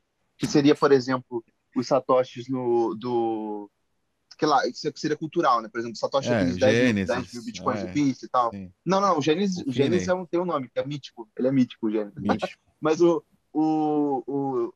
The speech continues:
Speaker 1: os exóticos é tipo coisas culturais, por exemplo, aquele negócio da pizza. Você pegou um Satoshi do, da, da transação da pizza, ele seria um Satoshi exótico, tá com vocês, que podem ser inventados aleatoriamente da cabeça de qualquer um. Mas ele inventou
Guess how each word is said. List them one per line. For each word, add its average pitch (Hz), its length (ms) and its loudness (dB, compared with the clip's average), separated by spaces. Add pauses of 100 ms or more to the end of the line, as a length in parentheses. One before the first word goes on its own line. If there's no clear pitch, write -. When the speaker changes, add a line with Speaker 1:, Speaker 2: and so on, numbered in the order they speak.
(180)
Speaker 1:
os 143 140 0
exóticos 160 500 0
é 165 60 -2
tipo 175 440 -2
coisas 170 240 -4
culturais, 175 520 -4
por 139 80 -6
exemplo, 123 160 -12
aquele 131 160 -6
negócio 131 220 0
da 135 80 -4
pizza. 165 460 -8 (340)
Você - 160 -6
pegou 143 220 0
um 139 40 -2
Satoshi 131 520 -2
do, 117 60 -16 (160)
da, 113 180 0
da 107 160 0
transação 120 300 -4
da 117 80 4
pizza, 135 360 0
ele 139 60 -8
seria 131 220 -2
um 120 300 -6
Satoshi 113 420 -2
exótico, 110 400 0
tá 123 80 -4
com - 80 -16
vocês, 147 300 -2 (360)
que - 60 -6
podem 165 300 0
ser 175 140 -2
inventados 156 360 -2
aleatoriamente 143 580 -2
da 147 80 -12
cabeça 127 220 -4
de 127 60 -20
qualquer 135 220 -2
um. 113 140 -10 (400)
Mas 156 120 0
ele 214 120 2
inventou 196 540 0